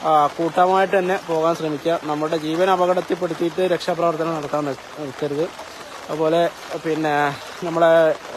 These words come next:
ഈ പുഴകളിലൊക്കെ അത്യാവശ്യം വെള്ളം കൂടുന്നുണ്ട്. നിലവിൽ അടുത്ത അപ്ഡേഷനുമായിട്ട്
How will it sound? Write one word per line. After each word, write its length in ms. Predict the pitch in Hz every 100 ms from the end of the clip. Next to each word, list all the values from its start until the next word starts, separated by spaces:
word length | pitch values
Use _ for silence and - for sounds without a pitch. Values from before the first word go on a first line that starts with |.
| 170
ഈ 200 | 156 156 151
പുഴകളിലൊക്കെ 560 | 165 160 170 180 185 -
അത്യാവശ്യം 400 | 185 190 180 190
വെള്ളം 220 | 170 170
കൂടുന്നുണ്ട്. 560 | 160 156 156 180 160 165 - - - - - - -
നിലവിൽ 360 | 160 160 170 185 170
അടുത്ത 240 | 160 170
അപ്ഡേഷനുമായിട്ട് 760 | 170 156 170 185 180 156 190